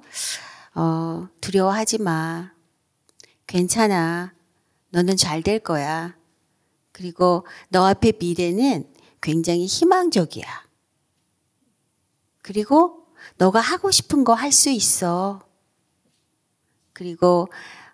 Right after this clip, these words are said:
어, 음, 네가 하고 싶은 게 뭐든 최선을 한번 다해봐.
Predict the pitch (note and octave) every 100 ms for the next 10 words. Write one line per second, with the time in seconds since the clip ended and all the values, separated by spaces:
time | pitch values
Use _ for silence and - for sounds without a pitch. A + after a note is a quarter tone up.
0 | - D#3+ D#3 D#3 E3 E3 F3 F#3 _ _
1 | _ _ _ - D#3 C#3 - _ _ _
2 | - _ - F#3+ G#3+ D#4 E4+ E4 - C#4
3 | C#4 C4+ E3 D#3+ B3+ D4 A3 - - -
4 | F4 E4+ D#4+ D#4 D4+ C#4+ D#4 D4+ G#3 E3+
5 | G#3 A3 D3 C3+ C#3+ E3+